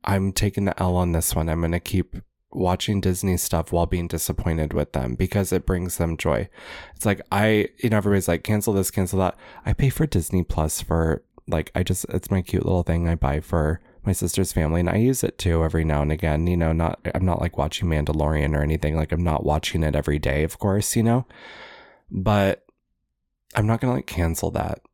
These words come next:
you know, and I'm like, it's just, a, it's, I, I've learned just to be disappointed with people and to be impressed by people when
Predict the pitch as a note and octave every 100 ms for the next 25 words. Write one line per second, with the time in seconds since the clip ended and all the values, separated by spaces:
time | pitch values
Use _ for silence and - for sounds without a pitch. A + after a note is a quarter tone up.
0 | _ _ _ _ _ G#2 F#2 E2 E2 G2
1 | G2 F#2+ F#2 F2+ - - - - - -
2 | _ _ _ _ _ _ - C3 - -
3 | G2+ - - - G#2+ - A2 C3+ - C3+
4 | A#2 F2+ F#2+ G2+ - F2 E2+ E2+ - -
5 | D#2+ D#2 - - D#2 - B1 - - F2+
6 | F2 E2+ E2+ E2 - D#2+ - D#2 D2+ E2
7 | - D#2+ D#2+ A#1+ F#2